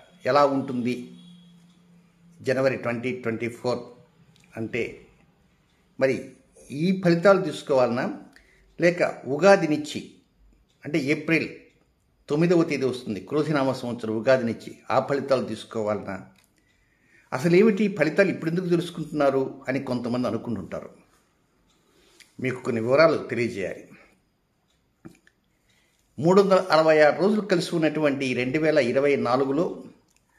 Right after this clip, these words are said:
తొంభై తొమ్మిది రోజుల పాటు శోభకృతనామ సంవత్సర తెలుగు ఉగాది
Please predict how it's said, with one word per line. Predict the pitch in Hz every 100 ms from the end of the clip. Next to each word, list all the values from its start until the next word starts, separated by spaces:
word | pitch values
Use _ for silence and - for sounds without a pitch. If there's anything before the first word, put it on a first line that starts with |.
| _ _ _ _ _ -
తొంభై | 143 170 185 165 180 180 - - _ -
తొమ్మిది | 151 156 135
రోజుల | 170 180
పాటు | 165 160 190 101 - - 151
శోభకృతనామ | 160 185 180 147 135 135 131
సంవత్సర | 131 - 123 117 - 107 - - _ _ _ _ _
తెలుగు | 135 143 139
ఉగాది | 127 117 131 123 101